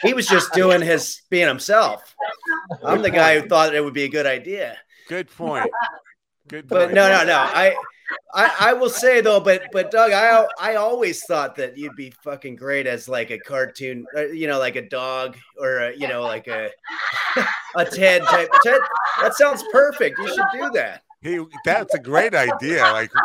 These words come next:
Speaker 2: fucking, you fucking
Speaker 1: Just walking
Speaker 2: monetize that,
Speaker 1: around,
Speaker 2: man.
Speaker 1: just
Speaker 2: Yeah.
Speaker 1: walking around observing stuff. I, I think that would be fantastic.
Speaker 2: Dougie Dog.
Speaker 1: But is, does the Ted thing, is that ongoing? Is it still, is it too late? You can't, uh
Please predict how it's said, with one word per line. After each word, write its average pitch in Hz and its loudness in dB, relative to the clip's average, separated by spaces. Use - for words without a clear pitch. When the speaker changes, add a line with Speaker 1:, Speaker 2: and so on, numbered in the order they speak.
Speaker 2:
fucking, 135 -6
you 123 -16
fucking 139 -8
Speaker 1:
Just 208 -4
walking 135 4
Speaker 2:
monetize 202 0
that, 226 4
Speaker 1:
around, 202 2
Speaker 2:
man. - -16
Speaker 1:
just 135 -10
Speaker 2:
Yeah. 185 -4
Speaker 1:
walking 202 -8
around 170 -4
observing 175 -6
stuff. - 2
I, 196 -4
I 143 -10
think 190 -14
that 156 -10
would 151 -10
be 147 -14
fantastic. 160 -2
Speaker 2:
Dougie 190 -4
Dog. 156 4
Speaker 1:
But 190 -2
is, 185 -2
does 180 -2
the 165 -4
Ted - 2
thing, 190 4
is 180 -2
that 185 0
ongoing? 190 0
Is 160 -10
it 151 -16
still, - -12
is 143 -10
it 147 -20
too 180 -10
late? 175 -10
You 156 -20
can't, 160 -14
uh 147 -4